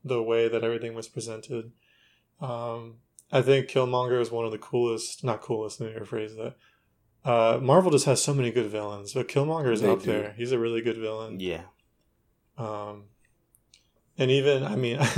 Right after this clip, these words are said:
Speaker 1: <laughs> I watched, I've watched it twice before, and I actually just finished watching it again earlier today. So it's very fresh, and I'm just thinking about, like,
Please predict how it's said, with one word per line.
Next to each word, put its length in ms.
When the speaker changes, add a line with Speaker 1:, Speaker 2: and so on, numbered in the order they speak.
Speaker 1:
<laughs> 460
I 100
watched, 400
I've 160
watched 260
it 80
twice 300
before, 420
and 100
I 140
actually 280
just 200
finished 300
watching 320
it 180
again 380
earlier 380
today. 360
So 520
it's 200
very 320
fresh, 640
and 120
I'm 120
just 160
thinking 280
about, 300
like, 360